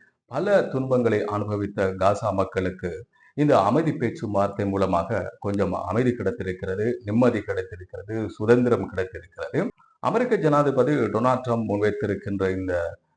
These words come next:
அமைதி பேச்சுவார்த்தைக்கான திட்டங்களுக்குள்ள முதல் கட்டம் வெற்றி அளித்திருக்கிறது. இதன் மூலமாக ரெண்டு நாட்டிலேயும் மக்கள், சாதாரண மக்கள் கொண்ட-, மகிழ்ச்சியில, கொண்டாட்டத்துல ஈடுபட்டிருக்கிறாங்க.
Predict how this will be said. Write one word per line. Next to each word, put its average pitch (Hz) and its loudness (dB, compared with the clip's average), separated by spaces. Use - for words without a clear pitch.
அமைதி 180 0
பேச்சுவார்த்தைக்கான 107 0
திட்டங்களுக்குள்ள 98 -2
முதல் 151 2
கட்டம் 110 -2
வெற்றி 101 -2
அளித்திருக்கிறது. 107 -2
இதன் 170 2
மூலமாக 117 2
ரெண்டு 143 4
நாட்டிலேயும் 101 -2
மக்கள், 95 -4
சாதாரண 101 2
மக்கள் 92 -4
கொண்ட-, 98 -4
மகிழ்ச்சியில, 107 2
கொண்டாட்டத்துல 98 -2
ஈடுபட்டிருக்கிறாங்க. 87 -4